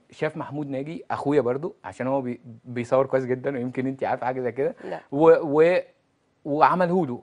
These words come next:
Speaker 1: فده، ده بلا-، ده بلان مش مخطط، هو،
Speaker 2: مم.
Speaker 1: هو الراجل شاف النيدز ايه وعملها له.
Speaker 2: النيدز، ايوه،
Speaker 1: بس
Speaker 2: ايه؟
Speaker 1: كده.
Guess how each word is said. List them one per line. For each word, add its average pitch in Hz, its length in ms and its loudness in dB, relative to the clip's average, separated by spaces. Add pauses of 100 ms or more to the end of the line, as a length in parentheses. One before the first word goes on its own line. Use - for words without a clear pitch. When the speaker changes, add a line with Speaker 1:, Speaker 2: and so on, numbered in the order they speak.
Speaker 1:
فده، 185 360 -2
ده 151 140 0
بلا-، 180 300 0
ده 151 120 0
بلان 185 440 2 (100)
مش 135 220 -6
مخطط، 143 520 -2
هو، 139 220 0
Speaker 2:
مم. 185 60 -2
Speaker 1:
هو 160 260 2
الراجل 160 280 -2 (320)
شاف 165 220 -2
النيدز 160 380 -2
ايه 135 240 0 (260)
وعملها 180 380 2
له. 262 60 4
Speaker 2:
النيدز، 269 420 2
ايوه، 214 380 2
Speaker 1:
بس 170 180 -4
Speaker 2:
ايه؟ 131 80 -6
Speaker 1:
كده. 117 180 -4